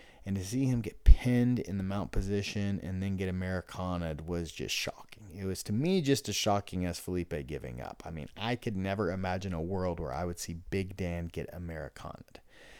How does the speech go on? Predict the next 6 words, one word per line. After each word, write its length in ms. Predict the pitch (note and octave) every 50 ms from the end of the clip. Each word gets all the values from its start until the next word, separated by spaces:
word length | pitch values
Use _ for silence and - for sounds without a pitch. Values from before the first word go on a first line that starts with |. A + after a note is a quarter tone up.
| - - - - - - - - -
And 420 | G#2+ A2 G#2 G#2 G2+ F#2+ F#2 F2+
the 140 | F2+ - - -
only 760 | - A#2 B2 C#3 D3+ D3+ D3 C#3 B2 G2+ F2 D2+ D#2+ E2 - - - -
wa-, 240 | - G2 G2 G2 G2 E2+ -
uh, 280 | - G2 F2+ D#2 B1+ G1+ - - - - - - - - - - -
the 140 | F#2 -